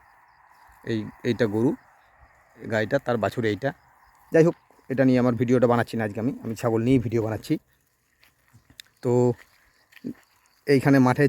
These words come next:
চড়ছে। এবারে একটা সমস্যা কি, মাঠে বাচ্চা হয়ে গেল,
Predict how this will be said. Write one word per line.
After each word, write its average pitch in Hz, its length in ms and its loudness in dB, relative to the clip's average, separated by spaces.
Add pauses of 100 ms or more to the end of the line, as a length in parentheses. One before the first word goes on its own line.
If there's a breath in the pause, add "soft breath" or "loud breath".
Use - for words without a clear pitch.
চড়ছে। - 280 -2 (120)
এবারে 139 200 4 (360)
একটা - 220 -6
সমস্যা 165 380 2
কি, 147 80 2 (480)
মাঠে 131 260 4 (360)
বাচ্চা 127 280 -2
হয়ে 135 140 2
গেল, 135 80 4